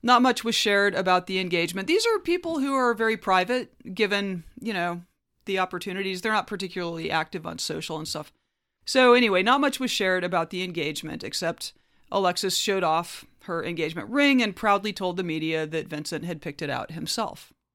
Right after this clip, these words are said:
In April twenty fourteen, Vincent spoke with Vulture and explained why he and Alexis chose to keep their relationship so private. I actually love this quote.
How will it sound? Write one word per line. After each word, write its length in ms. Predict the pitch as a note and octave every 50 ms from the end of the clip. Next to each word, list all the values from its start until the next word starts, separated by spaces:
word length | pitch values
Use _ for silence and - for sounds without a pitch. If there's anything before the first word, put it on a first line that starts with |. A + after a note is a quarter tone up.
| _ _ _ _ _ _ _ _ _ _
In 200 | - - G#3+ A3
April 340 | - - G#3 G#3 - G#3+ G#3
twenty 260 | G3+ - G#3 G3+ G3
fourteen, 640 | F#3+ - G3+ F#3 E3 - - C4 C4 C4 B3 A#3+ A#3 _ _ _ _ _ _ _ _ -
Vincent 360 | F#3 A3+ A#3 A3+ C4 A3 -
spoke 260 | - - G#3+ G3+ G#3
with 140 | F3+ F3 F3+
Vulture 480 | E3 F#3 G3+ G#3+ G#3+ - G3+ F3 F3
and 120 | E3 F3 E3+
explained 500 | E3+ E3 - - G3+ F#3 F#3 F3+ E3+ F3+
why 320 | F3 E3+ F3 F3 F3 F3
he 380 | - F3+ - - F#3+ F3+ F3+ E3+
and 140 | - E3 E3
Alexis 600 | D#3+ D#3+ D#3+ D#3 - - E3+ E3+ - - - - _ - - _ -
chose 260 | - - G#3 G3+ G3+
to 80 | - G3+
keep 260 | - - F#3+ D#3 -
their 120 | - E3
relationship 640 | D3+ D#3+ D#3+ D#3 D#3 - - - E3+ - - D#3+ -
so 180 | - - F#3+ G3
private. 600 | - - - G3 G3 G3 F#3 E3+ E3 E3 - _ _ _ _ _ _ _ -
I 100 | - F#3+
actually 360 | G3 G3+ - G3+ F3+ D#3+ C#3+ _ _ _ _ _ _ _ _ _ _ -
love 320 | - E3 E3 D#3+ D#3+ D3+ D3
this 180 | D3+ - -
quote. 300 | - - D#3+ C#3+ C#3+ -